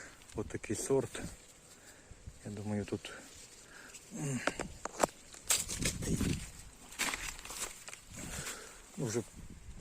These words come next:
зрозуміло, що це за сорт, папіровка.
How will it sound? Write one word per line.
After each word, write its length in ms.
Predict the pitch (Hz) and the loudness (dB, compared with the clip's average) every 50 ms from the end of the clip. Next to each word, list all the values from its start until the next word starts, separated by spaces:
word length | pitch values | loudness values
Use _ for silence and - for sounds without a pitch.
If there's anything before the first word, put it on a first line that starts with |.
| - - - - - | -8 -10 -10 -8 0
зрозуміло, 440 | - 120 131 113 107 113 113 107 98 | 6 6 8 8 8 6 4 4 2
що 100 | 90 - | 0 -4
це 120 | - - 101 | -4 -4 -4
за 80 | 107 | -2
сорт, 320 | - - 139 135 117 - - - - - - - - | 0 0 0 0 -2 -4 -10 -12 -12 -14 -10 -8 -6
папіровка. 500 | 110 - - 127 127 113 98 - - | -4 2 4 4 4 4 2 -2 -8